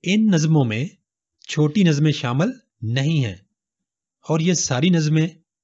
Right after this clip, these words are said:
इस्लाम की अशात या इस्लाम के आने से पहले के शुआरा ने लिखी हुई हैं।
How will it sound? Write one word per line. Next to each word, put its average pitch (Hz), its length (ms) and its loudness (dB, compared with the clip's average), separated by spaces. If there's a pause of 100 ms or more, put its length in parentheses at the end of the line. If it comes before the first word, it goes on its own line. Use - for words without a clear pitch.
(140)
इस्लाम 143 440 -4
की 165 220 0
अशात 143 680 -6 (480)
या 143 380 -4 (100)
इस्लाम 131 380 -4
के 185 180 -2 (140)
आने 139 240 0
से 185 380 -4 (280)
पहले 196 340 0
के 117 300 -6 (440)
शुआरा 131 540 -2
ने 175 300 -4 (260)
लिखी 139 280 -2
हुई 110 220 -2
हैं। 87 180 -18